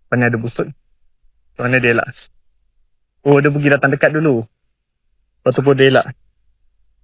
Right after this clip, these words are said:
Kita naik tinggi sikit lah, flat. Ataupun kita try pakai height. Kita main tinggi.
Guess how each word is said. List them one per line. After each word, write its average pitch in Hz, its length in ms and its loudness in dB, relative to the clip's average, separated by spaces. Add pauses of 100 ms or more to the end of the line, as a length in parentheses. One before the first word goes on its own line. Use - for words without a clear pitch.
Kita 143 160 -2
naik 147 160 -2
tinggi 139 160 0
sikit 139 240 0
lah, - 60 -8
flat. - 220 -2 (2500)
Ataupun 135 320 0
kita 139 200 -2
try 135 200 0
pakai 131 240 0
height. 180 320 0 (2000)
Kita 123 240 -2
main 127 160 0
tinggi. 135 240 -2